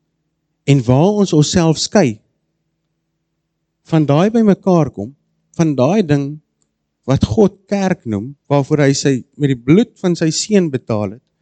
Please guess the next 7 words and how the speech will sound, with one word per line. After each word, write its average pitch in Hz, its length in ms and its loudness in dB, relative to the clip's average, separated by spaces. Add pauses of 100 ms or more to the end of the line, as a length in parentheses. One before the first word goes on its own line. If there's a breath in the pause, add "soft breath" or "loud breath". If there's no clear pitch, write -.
(380)
vir 247 180 0
ons 139 360 -4
om 135 120 -4
te 131 160 -12
vorm, 120 440 -2 (360 soft breath)
daardie 143 280 2 (120)
ewigheidsplan 226 880 0